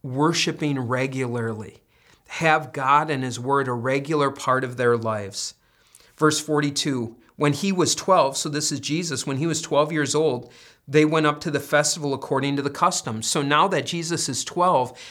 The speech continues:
that's the age of adulthood. There was no teenage at that time. That you were either a child or you were an adult, and age twelve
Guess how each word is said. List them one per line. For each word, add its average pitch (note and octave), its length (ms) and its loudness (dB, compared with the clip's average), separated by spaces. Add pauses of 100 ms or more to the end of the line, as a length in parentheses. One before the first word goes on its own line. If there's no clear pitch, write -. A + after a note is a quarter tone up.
(140)
that's D3+ 300 2
the D#3+ 200 -2
age F#3+ 300 -2
of B2 300 -4
adulthood. C3+ 600 0
There D#3+ 180 0
was G#3+ 320 2
no C#3+ 160 0
teenage C3+ 680 -4
at D3+ 180 -10
that - 220 -4
time. A#2+ 360 -4 (340)
That D3+ 220 4
you F3 160 0
were F3+ 140 4
either D#3+ 280 0
a A#2+ 60 -2
child F3 580 2
or C3+ 80 -2
you C#3+ 220 -4
were E3 180 -2
an D3+ 100 0
adult, C3 680 0
and C3+ 140 -4
age E3 300 -2
twelve B2 580 0